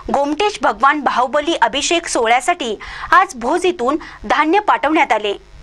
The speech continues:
जैन सभा बेळगाव विभाग उपाध्यक्ष तात्यासाहेब पाटील यांच्या हस्ते वाहन पूजन करण्यात आले. चारशे पन्नास किलो तांदूळ, पन्नास किलो गहू, दोनशे किलो हरभरा डाळ, साडेतीन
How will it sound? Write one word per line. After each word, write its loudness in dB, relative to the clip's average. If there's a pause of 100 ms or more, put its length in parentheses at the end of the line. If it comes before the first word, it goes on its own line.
जैन 4
सभा 4
बेळगाव 2
विभाग 2
उपाध्यक्ष 0
तात्यासाहेब 0
पाटील 0
यांच्या 2
हस्ते 0 (400)
वाहन 0
पूजन 0
करण्यात 2
आले. 0 (760)
चारशे 4
पन्नास 0
किलो 0
तांदूळ, 0 (340)
पन्नास 2
किलो 0
गहू, 0 (360)
दोनशे 2
किलो 0
हरभरा 2
डाळ, 2 (500)
साडेतीन 2